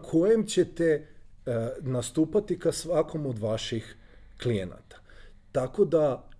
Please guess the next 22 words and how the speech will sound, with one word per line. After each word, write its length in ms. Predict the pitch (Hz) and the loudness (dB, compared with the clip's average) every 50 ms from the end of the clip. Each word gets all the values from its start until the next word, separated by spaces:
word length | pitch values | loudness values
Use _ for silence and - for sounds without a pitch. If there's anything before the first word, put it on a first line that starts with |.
| - - - | -20 -14 -8
imate 400 | 139 135 147 185 185 180 - 160 | -6 -4 0 0 -2 0 0 -2
unificirano 1120 | 143 135 127 127 127 113 - - 196 214 208 - - 269 233 123 101 95 104 131 180 226 - - - - - - _ - - - - - - - | -2 0 0 0 -2 -4 -2 -2 -2 -2 0 -2 -2 0 0 -2 -2 -4 -4 -6 -8 -8 -10 -16 -20 -20 -20 -20 _ -20 -20 -20 -20 -20 -16 -6
vaša 360 | 113 104 107 110 - - 147 | -2 -2 0 0 0 -2 -2
prava 400 | - - 135 143 147 156 151 147 | -2 -2 -2 0 2 2 4 4
i 140 | 139 127 123 | 2 4 2
obaveze 720 | 131 120 117 107 113 107 104 104 104 101 104 117 170 240 - - - - - - - - - - - | 2 2 0 0 -2 -4 -2 -4 -4 -4 -6 -6 -6 -6 -8 -10 -20 -20 -20 -20 -20 -20 -20 -10 -6
i 260 | 190 240 254 - - - | -6 -4 -4 -6 -10 -4
taj 220 | - 196 208 220 175 | -2 0 0 2 0
model 500 | 135 131 139 160 190 196 185 233 208 175 151 - - - | 0 0 0 0 -2 2 4 4 4 4 2 -4 -16 -12
kasnije 560 | - - 139 139 139 - - 202 202 190 160 - | -2 0 0 0 0 -2 -2 0 0 0 0 -2
kroz 360 | - 190 180 165 139 107 107 | -2 0 2 2 2 0 -2
rad 360 | 113 110 107 123 170 170 139 | -2 0 0 0 -2 -2 -2
možete 440 | 147 160 165 139 139 165 - - 156 | -4 -2 -2 -2 -4 -6 -4 -4 -4
da 120 | 127 135 | -2 -2
unapređujete 960 | 143 139 135 143 127 - - 123 113 113 101 110 113 101 90 95 - - 117 110 - - - - _ | -2 -2 -2 -2 -4 -4 -2 -2 -2 -2 -2 -2 -4 -4 -4 -6 -12 -16 -16 -16 -18 -20 -20 -18 _
i 80 | 110 | -10
tako 260 | - 107 98 98 - - | -6 -6 -6 -6 -8 -12
dalje. 200 | - - - - - - - - - - - - - - - - - - | -12 -12 -14 -18 -20 -20 -20 -20 -20 -20 -20 -20 -20 -20 -20 -18 -10 -6
I 220 | 151 135 107 - | -6 -6 -6 -4
treći 480 | - 143 143 196 262 - - - 202 143 | -2 0 2 2 0 0 -2 -8 -8 0
deo 280 | 131 175 208 202 170 | 2 4 6 6 4
pravnih, 920 | - - - - - 165 185 190 190 170 123 127 123 117 110 - - - | 2 0 -8 -4 -2 0 2 4 2 2 0 0 -2 -4 -4 -6 -10 -16